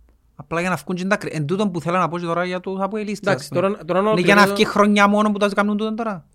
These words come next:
Speaker 2: Ε, να βγουν τα κριτήρια του Γενάρη και μετά
Speaker 1: Ε,
Speaker 2: του
Speaker 1: ναι, ναι,
Speaker 2: καλοκαιριού.
Speaker 1: ποιο είναι, εγώ να θέλω να πω ποιο είναι το πλάνο μετά.
Speaker 2: Ναι. Και να στηρίξω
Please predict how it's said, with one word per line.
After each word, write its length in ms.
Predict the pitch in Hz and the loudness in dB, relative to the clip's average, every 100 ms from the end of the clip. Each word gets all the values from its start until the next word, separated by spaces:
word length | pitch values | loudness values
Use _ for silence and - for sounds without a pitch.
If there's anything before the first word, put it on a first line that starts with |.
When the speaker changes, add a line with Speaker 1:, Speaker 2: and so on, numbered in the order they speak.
| _ - | _ -8
Speaker 2:
Ε, 80 | |
να 80 | 147 | -6
βγουν 200 | 143 156 | -4 -4
τα 80 | 175 | -2
κριτήρια 800 | 175 131 131 143 143 139 131 123 | -2 -2 0 0 0 0 -2 -4
του 160 | 135 127 | -6 -6
Γενάρη 560 | 117 90 123 202 202 | -6 -4 2 4 4
και 100 | 165 | 2
μετά 200 | 147 143 | -2 -2
Speaker 1:
Ε, 40 | 143 | -2
Speaker 2:
του 80 | 147 | 0
Speaker 1:
ναι, 60 | |
ναι, 80 | 143 | 0
Speaker 2:
καλοκαιριού. 300 | 139 131 247 | 2 2 4
Speaker 1:
ποιο 100 | 277 | 4
είναι, 80 | 202 | 6
εγώ 160 | 196 | 6
να 140 | 220 226 | 6 4
θέλω 140 | 247 | 4
να 100 | 233 | 4
πω 80 | 214 - | 2 -2
ποιο 80 | 277 | -2
είναι 80 | 240 | -2
το 80 | 196 | 0
πλάνο 280 | 170 160 | 2 2
μετά. 400 | 147 135 127 120 120 | 0 -2 -4 -6 -2
Speaker 2:
Ναι. 320 | 143 139 107 - _ _ _ _ | 0 0 -2 -12 _ _ _ _
Και 300 | 170 202 254 | 2 4 2
να 160 | 151 143 | 0 -2
στηρίξω 1000 | 143 - 139 156 214 - - 127 135 | -2 -2 0 0 -2 -4 -8 -6 -6